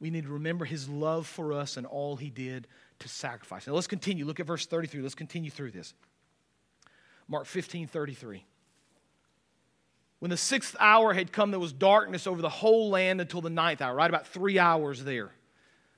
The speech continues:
And at the ninth hour, Jesus cried with a loud voice, "Eloi, Eloi, lama sabachthani," which means, "My God, my God,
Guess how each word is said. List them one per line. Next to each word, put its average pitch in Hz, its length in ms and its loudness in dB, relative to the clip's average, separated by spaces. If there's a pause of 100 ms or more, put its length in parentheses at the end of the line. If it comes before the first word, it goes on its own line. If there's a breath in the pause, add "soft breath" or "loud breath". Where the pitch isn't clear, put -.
(180)
And 190 140 6
at 226 100 4
the 214 80 4
ninth 220 340 8
hour, 208 280 6
Jesus 196 380 -4
cried 208 480 6
with 190 140 0
a 180 60 -2
loud 175 360 8
voice, 170 300 0
"Eloi, 196 460 10
Eloi, 202 360 8
lama 202 500 6
sabachthani," 175 920 2
which 165 200 -6
means, 185 180 -4
"My 160 140 2
God, 196 280 8
my 214 120 4
God, 170 320 4